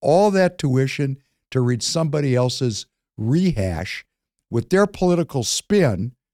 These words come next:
of someone else's source material. We gotta get down to the source material. And that's what I'm trying to do. At least I'm identifying you.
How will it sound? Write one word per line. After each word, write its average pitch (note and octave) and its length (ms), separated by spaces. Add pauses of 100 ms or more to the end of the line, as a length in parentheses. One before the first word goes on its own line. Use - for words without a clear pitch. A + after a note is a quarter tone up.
(220)
of D3 120
someone G3 420
else's F#3 540 (200)
source E3+ 400
material. A2+ 560 (440)
We G#3 80
gotta G#3 220
get E3 240
down C3+ 220
to A#2 40
the A2 120
source A2 340
material. F#2+ 380
And B2+ 100
that's A3 160
what F3 120
I'm D3+ 120
trying C3+ 220
to C3+ 60
do. F3+ 120
At D3+ 80
least G3 220
I'm C#3 120
identifying B2 680
you. C3 120